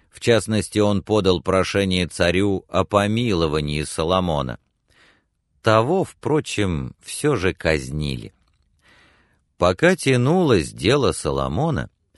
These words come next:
желающих поносить гетмана находилось немало. Примерно в то же время оскорбительные плутовские слова в адрес гетмана говорил в Глухове некий ротмистр Иван Сибелев.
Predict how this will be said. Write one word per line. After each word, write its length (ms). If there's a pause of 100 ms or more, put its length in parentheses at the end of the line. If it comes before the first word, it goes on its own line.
(200)
желающих 920
поносить 680
гетмана 760
находилось 880
немало. 560 (680)
Примерно 520
в 40
то 160
же 140
время 400
оскорбительные 1080
плутовские 1300
слова 640 (160)
в 160
адрес 420
гетмана 560 (440)
говорил 540
в 120
Глухове 640
некий 440
ротмистр 680
Иван 440
Сибелев. 640